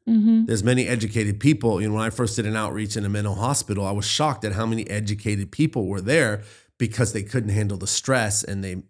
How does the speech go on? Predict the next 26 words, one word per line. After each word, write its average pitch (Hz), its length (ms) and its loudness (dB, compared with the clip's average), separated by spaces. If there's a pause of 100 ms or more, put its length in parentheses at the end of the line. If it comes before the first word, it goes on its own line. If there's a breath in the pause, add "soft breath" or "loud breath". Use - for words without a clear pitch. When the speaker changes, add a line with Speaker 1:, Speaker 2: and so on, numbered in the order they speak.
(140)
Speaker 2:
had 104 140 -2
a 101 40 0
mental 98 300 0
breakdown. 120 500 -2
Now, 104 100 -4
not 113 180 -2
to - 60 2
Speaker 1:
Mm. 208 80 0
Speaker 2:
simplify 101 480 -2
it, 101 180 -4
there's 98 220 -4
other 101 180 0
reasons, 107 500 2
but 117 360 -2 (440 loud breath)
I 117 120 2
was 117 160 2
shocked 170 420 2
at 98 160 -2
that 71 380 -8
because 117 320 -2
they 117 80 -2
were, 110 300 -4
these 120 200 0
were 117 120 0
not, 127 300 0
like, 110 280 -2